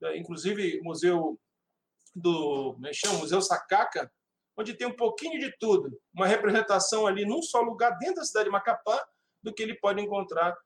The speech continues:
pelos interiores, a Casa do Ribeirinho, o Caboclo, o Regatão, que é aquele barco que vende todo tipo de iguaria lá, parece que tá há três séculos, ainda é o mesmo sistema, e, mas é uma cidade, como eu disse, calorosa. Aos poucos, o morador da cidade de Macapá,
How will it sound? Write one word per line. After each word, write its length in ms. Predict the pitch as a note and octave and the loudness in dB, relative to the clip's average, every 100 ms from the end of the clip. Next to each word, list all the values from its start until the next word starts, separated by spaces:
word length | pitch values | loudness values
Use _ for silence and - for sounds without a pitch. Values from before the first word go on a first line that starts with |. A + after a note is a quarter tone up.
| _ - - | _ -14 -4
pelos 240 | F#3 F3 | -2 -2
interiores, 640 | F3+ F3 F3 E3+ D#3+ C3 D#3 | -4 0 0 0 -2 -2 -2
a 80 | |
Casa 300 | - E3+ D#3+ | 0 0 0
do 100 | D#3+ | -4
Ribeirinho, 600 | F3 E3+ E3+ D#3+ D#3+ D#3 D3+ | -6 -2 -2 -2 -6 -8 -8
o 40 | |
Caboclo, 640 | - D3+ D#3+ E3 E3 D#3+ D#3+ | -4 -4 -4 -8 -8 -6 -2
o 40 | |
Regatão, 640 | E3+ F#3 F3+ F3 F3+ F3+ | 0 4 2 2 0 0
que 100 | F3 | -2
é 20 | F3+ | -6
aquele 260 | F3 E3+ | -4 -2
barco 360 | D#3 D#3+ - - | 4 4 2 -10
que 100 | - | -16
vende 320 | D3 E3+ E3 | -8 -8 -8
todo 240 | - - G3 | -12 -10 -10
tipo 240 | G#3 F#3+ | -10 -10
de 120 | F#3 | -10
iguaria 520 | F3 E3 D#3 D3+ F3+ D3+ | -6 0 2 2 2 4
lá, 180 | D#3+ | 4
parece 360 | E3+ E3 F#3+ - | 2 4 2 0
que 100 | F3 | -4
tá 160 | - E3+ E3+ - | 2 2 2 -2
há 120 | D#3 | -2
três 320 | - A3+ - | 2 0 0
séculos, 560 | - F3+ F3 C#3 - - _ _ - | 2 2 2 -8 -10 -16 _ _ -8
ainda 160 | D#3+ | 0
é 80 | E3+ | 2
o 80 | E3+ | 2
mesmo 180 | F#3+ F#3+ | 0 0
sistema, 680 | F3+ - - G3+ G#3+ G#3 G#3 _ _ _ _ - | -2 -2 0 2 4 0 -6 _ _ _ _ -10
e, 240 | E3+ E3 | -6 -4
mas 160 | D#3+ F3+ | 0 2
é 40 | |
uma 60 | A3+ | 2
cidade, 540 | - F#3+ F#3 D#3 C3+ - _ - | 2 2 2 0 -6 -8 _ -8
como 120 | F3 | -6
eu 40 | |
disse, 240 | E3 D#3+ E3 | -4 -6 -4
calorosa. 760 | D#3 C#3 C#3+ F3+ G3+ F#3+ G#3+ _ _ - | -2 0 4 4 4 0 -6 _ _ -2
Aos 240 | G3 G3 | 0 0
poucos, 440 | - G#3+ G#3+ F#3+ F3 | 2 2 2 0 -4
o 200 | E3+ D#3+ | -8 -2
morador 320 | F#3 F3 F3 | 0 0 0
da 80 | F3 | -6
cidade 240 | D#3+ E3+ | -4 -4
de 60 | E3 | -4
Macapá, 520 | D#3+ D#3+ - D3+ C#3+ | -6 -6 -2 0 0